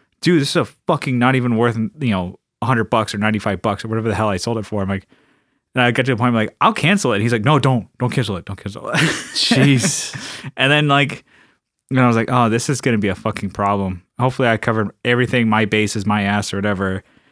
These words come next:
Speaker 1: And then he got it. There's no
Speaker 2: Nice.
Speaker 1: problem. Nothing. There was nothing wrong with it. And I'm like, "He got
Speaker 2: You
Speaker 1: it.
Speaker 2: got
Speaker 1: He
Speaker 2: your
Speaker 1: liked
Speaker 2: money.
Speaker 1: it. He
Speaker 2: He
Speaker 1: gave me my five stars and said, 'One of the best sellers on Reverb. Buy from this guy.'" And I'm like,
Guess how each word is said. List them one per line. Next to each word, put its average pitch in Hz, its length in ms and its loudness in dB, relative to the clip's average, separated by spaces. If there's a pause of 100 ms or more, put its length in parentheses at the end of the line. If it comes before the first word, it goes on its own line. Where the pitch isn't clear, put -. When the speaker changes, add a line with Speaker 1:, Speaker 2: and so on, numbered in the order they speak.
(240)
Speaker 1:
And 135 120 2
then 185 260 4 (220)
he 214 80 2
got 233 180 6
it. 160 180 -2 (1000)
There's 170 200 0
no 185 100 4
Speaker 2:
Nice. 190 100 2
Speaker 1:
problem. 170 220 4 (200)
Nothing. 127 340 2 (360)
There 135 100 2
was 131 140 2
nothing 135 260 0
wrong 135 200 4
with 117 100 2
it. - 80 -4
And 117 80 0
I'm 117 80 4
like, 110 180 2
"He 120 300 0
got 104 180 4
Speaker 2:
You 107 80 6
Speaker 1:
it. - 40 6
Speaker 2:
got 110 60 4
Speaker 1:
He 117 60 6
Speaker 2:
your 123 80 6
Speaker 1:
liked 131 140 6
Speaker 2:
money. 127 260 6
Speaker 1:
it. 120 60 2
He 131 100 4
Speaker 2:
He - 60 4
Speaker 1:
gave 131 160 4
me 139 100 4
my 131 160 4
five 131 260 2
stars 127 360 2
and 120 80 0
said, 107 200 -2 (380)
'One 226 180 2
of 135 60 2
the 95 80 0
best 135 380 -2
sellers 196 420 0
on 190 160 -2
Reverb. 101 420 -2
Buy 135 160 2
from 107 200 -8
this 80 120 -10
guy.'" - 200 -4
And 127 100 -10
I'm 120 80 0
like, 107 220 -2